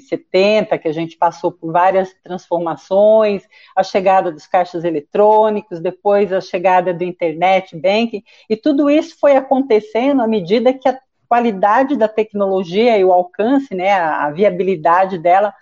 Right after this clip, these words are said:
foi se consolidando no mercado. Então, pra gente chegar hoje, a gente veio por todo esse processo. Então, à medida que a tecnologia avança, os serviços bancários foram se apropriando dessa tecnologia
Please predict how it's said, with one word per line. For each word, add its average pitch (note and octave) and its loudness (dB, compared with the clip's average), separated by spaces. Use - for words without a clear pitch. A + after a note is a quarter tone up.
foi - 2
se - -2
consolidando B3 0
no F#3+ -6
mercado. D3 -2
Então, G#3 0
pra G3 0
gente B3+ -2
chegar A3+ 2
hoje, G#3 2
a D#3+ -2
gente G#3 -6
veio A#3+ -2
por A#3 -8
todo A#3 -4
esse C4+ -4
processo. A#3 2
Então, F#3 -2
à G#3+ -2
medida A3 -4
que - -4
a C4+ 2
tecnologia F#3+ -2
avança, F#3+ 0
os F#3 -8
serviços A#3 -2
bancários A3 -2
foram C#4 2
se D4 -8
apropriando A3+ 0
dessa F3+ -2
tecnologia G3+ 2